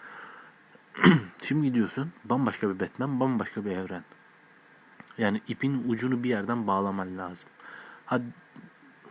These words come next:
Marvel'ın yaptığı gibi. Mar-, Marvel şu an ne yapıyor mesela? Diyor ki işte çoklu evrenler, Spider-Man'de nasıl bir araya topladı? Ha, ben gidip Batman'leri bir araya toplayın demiyorum. Ama ve lakin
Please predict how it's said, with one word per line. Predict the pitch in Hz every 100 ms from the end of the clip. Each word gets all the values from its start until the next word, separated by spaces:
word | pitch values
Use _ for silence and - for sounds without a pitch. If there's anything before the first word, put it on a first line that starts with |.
| 113
Marvel'ın | 113 113 107 107
yaptığı | 107 95 - 98
gibi. | 92
Mar-, | 98 98 - 107
Marvel | 107 104 101
şu | - 101
an | 104
ne |
yapıyor | 110 98 90
mesela? | 92 - 95 113 151 - - - - -
Diyor | 104 95
ki | -
işte | 117 -
çoklu | - 101 -
evrenler, | 98 90 92 92
Spider-Man'de | - - 101 98 95 98
nasıl | 104 -
bir | 95
araya | 90 92
topladı? | - 87 92 92 - - - - - - - - -
Ha, | 107 104
ben | 110 113
gidip | 120 -
Batman'leri | 107 98 110 110 110
bir | 110
araya | 110
toplayın | 113 113 - 131 117
demiyorum. | 113 101 90 87 - - - - - - -
Ama | 113 143 123
ve | 95
lakin | 92 87 -